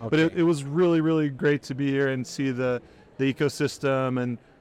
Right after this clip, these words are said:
Speaker 1: all the founders and the hackathon, the students. It's really exciting. And the quality of this event, too, has been great.
Speaker 2: Yeah, I love it. Simon, you have been,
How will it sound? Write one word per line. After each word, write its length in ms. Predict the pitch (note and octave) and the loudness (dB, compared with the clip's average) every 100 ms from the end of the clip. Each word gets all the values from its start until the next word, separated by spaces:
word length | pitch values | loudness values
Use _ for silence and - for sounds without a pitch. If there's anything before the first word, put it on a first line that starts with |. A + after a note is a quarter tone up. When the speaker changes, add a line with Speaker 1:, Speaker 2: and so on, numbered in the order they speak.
| - | -4
Speaker 1:
all 140 | B2+ B2+ | -2 -2
the 80 | A#2+ | -2
founders 880 | D3 C3+ C3 C3 C3 B2+ B2+ A#2 | -2 -2 -2 0 0 0 -2 -4
and 120 | B2 | -6
the 60 | A#2+ | -6
hackathon, 720 | G#2+ C3 - - C#3+ C3 C3 | -4 -4 -4 -2 -2 0 -2
the 40 | B2+ | -6
students. 560 | - C3+ C3 C3 A#2+ | -4 -2 0 -2 -6
It's 260 | B2+ - - - | -12 -16 -18 -16
really 580 | C#3+ C3 F#3 F3+ D3+ C#3+ | -12 -2 2 4 2 -2
exciting. 540 | C3 - C#3+ C3 A#2+ A2 - - | -6 -2 0 0 -4 -10 -18 -4
And 80 | D#3 | -2
the 60 | D#3 | 0
quality 440 | - F#3 G3+ E3 | 2 2 4 2
of 120 | D3+ | 0
this 180 | C#3 - | -2 -4
event, 300 | C3+ C3+ A#2+ | -2 -2 -4
too, 160 | - C3 | -4 -4
has 100 | A2+ | -4
been 180 | B2 A2+ | -6 -2
great. 280 | B2 A#2+ G#2 - | -2 -2 -6 -8
Speaker 2:
Yeah, 340 | A2+ A2+ A2+ G2 | -4 -2 -4 -6
I 160 | A2 | -4
love 260 | A#2 A#2 B2+ | -2 0 0
it. 100 | F#2+ - - _ _ _ _ _ _ _ _ _ _ - - - - - | -2 -10 -20 _ _ _ _ _ _ _ _ _ _ -20 -20 -20 -20 -8
Simon, 580 | - F3+ G3+ G3+ G#3 F3 | -2 0 0 -2 -2 -2
you 160 | E3+ | -2
have 320 | F3+ F#3+ E3 | 0 -2 -2
been, 480 | D#3 E3+ E3 E3+ E3 | -2 -2 -2 -4 -8